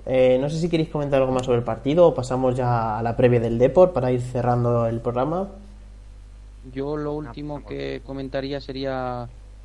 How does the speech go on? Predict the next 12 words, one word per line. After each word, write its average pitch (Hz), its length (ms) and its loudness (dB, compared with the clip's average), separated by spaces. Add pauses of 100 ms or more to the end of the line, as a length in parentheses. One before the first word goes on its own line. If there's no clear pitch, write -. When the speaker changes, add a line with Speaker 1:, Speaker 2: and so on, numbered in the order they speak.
Speaker 2:
eh, 120 800 -8 (540)
yo 131 160 -6
creo 143 160 -4
que 135 200 -6
es 127 100 -12 (100)
clave 135 280 -6 (260)
la, 123 680 -10
la 127 120 -8
lesión 123 340 -10
de, 127 320 -8
de 127 100 -8
Busquets. 131 420 -8